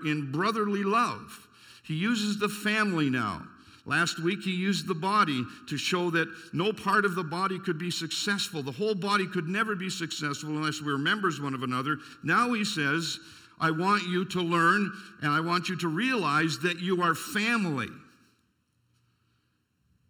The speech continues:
And in family, you're to be devoted one to another. The brotherly love refers that love, the love that exists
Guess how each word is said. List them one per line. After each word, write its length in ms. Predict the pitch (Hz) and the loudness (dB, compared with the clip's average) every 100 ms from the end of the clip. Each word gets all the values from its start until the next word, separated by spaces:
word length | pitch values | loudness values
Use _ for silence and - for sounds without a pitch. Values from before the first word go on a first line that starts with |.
| _ _ | _ _
And 140 | 143 156 | -2 0
in 140 | 160 | 0
family, 480 | 151 208 254 233 165 | 0 0 2 2 2
you're 180 | 160 160 | 0 -2
to 120 | 156 | -4
be 140 | 165 | -4
devoted 760 | 156 147 165 240 190 139 139 151 | -2 -2 0 0 0 -2 -6 -4
one 220 | 156 131 | -2 -2
to 160 | 147 139 | -2 -2
another. 340 | 131 107 92 - - _ _ _ _ _ _ _ _ _ _ _ _ | -2 -4 -8 -12 -20 _ _ _ _ _ _ _ _ _ _ _ _
The 80 | 123 | -4
brotherly 480 | 135 220 233 190 165 | -2 0 0 0 0
love 260 | 175 196 | 0 0
refers 540 | 170 160 151 175 170 151 | 0 -2 2 2 2 2
that 180 | 151 143 | -2 0
love, 400 | 160 180 170 139 | 0 0 -2 -6
the 140 | 131 | -4
love 300 | 143 180 165 | -2 -2 0
that 180 | 156 143 | 0 0
exists 640 | 127 123 170 - - - | -4 -2 -2 -4 -10 -14